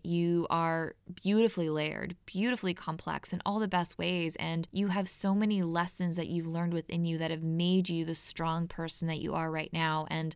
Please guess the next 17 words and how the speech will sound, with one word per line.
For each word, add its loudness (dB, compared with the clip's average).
I 4
want 6
to 4
congratulate 4
you -2
on -2
being 6
that 2
person -6
that -6
you -2
are. -6
You 6
are 6
a 4
resilient 2
being. 0